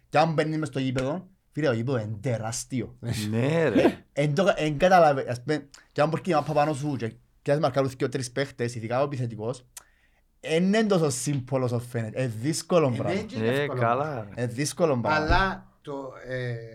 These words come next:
Speaker 3: εγώ λέω το διαφορετικά. Ε, κάνουμε ένα άθλημα το οποίο αρέσκει μας.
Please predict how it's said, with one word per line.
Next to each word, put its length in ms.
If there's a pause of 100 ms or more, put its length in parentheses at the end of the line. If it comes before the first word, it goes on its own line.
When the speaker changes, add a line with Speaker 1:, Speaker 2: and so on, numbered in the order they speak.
(360)
Speaker 3:
εγώ 240
λέω 240
το 100
διαφορετικά. 840 (960)
Ε, 320 (1120)
κάνουμε 340
ένα 220
άθλημα 520
το 100
οποίο 260
αρέσκει 360
μας. 320